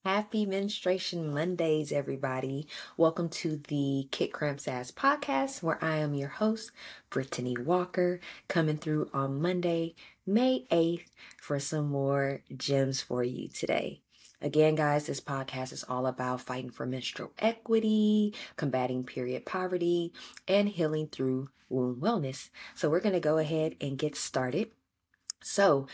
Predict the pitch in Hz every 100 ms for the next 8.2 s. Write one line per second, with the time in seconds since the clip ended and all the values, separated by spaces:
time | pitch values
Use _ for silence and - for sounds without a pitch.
0 | - - - 190 180 214 214 175 - -
1 | 160 156 175 160 160 156 156 147 147 135
2 | 147 - - 139 - 196 - - - -
3 | - 170 165 160 165 165 - 165 165 156
4 | - - - - - - 156 - - 208
5 | - - 156 - 147 147 - 156 151 151
6 | 143 139 139 135 160 160 160 147 156 156
7 | 151 - 147 147 143 139 139 160 - -
8 | 147 -